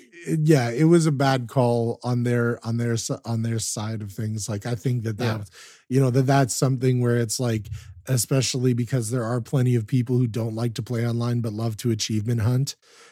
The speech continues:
Speaker 1: It's,
Speaker 2: Mm-hmm.
Speaker 1: it's kind of like, uh, you know, it's dropping the ball. The other thing that I saw, some of the, uh,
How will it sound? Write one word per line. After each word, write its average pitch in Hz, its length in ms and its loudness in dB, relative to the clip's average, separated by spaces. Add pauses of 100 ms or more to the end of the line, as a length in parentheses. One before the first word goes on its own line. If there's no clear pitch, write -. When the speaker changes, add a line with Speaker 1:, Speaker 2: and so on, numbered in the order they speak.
Speaker 1:
It's, 135 300 2
Speaker 2:
Mm-hmm. 131 160 2
Speaker 1:
it's 110 160 2
kind 123 280 0
of 113 160 0
like, 113 440 -4 (120)
uh, 113 320 -4
you 117 140 0
know, 110 300 -2 (480)
it's 123 220 4
dropping 127 460 2
the 120 80 2
ball. 113 300 0
The 127 160 6
other 151 200 6
thing 151 240 4
that 139 120 4
I 131 100 4
saw, 127 440 2
some 123 300 2
of 120 120 0
the, 117 440 0
uh, 107 160 -10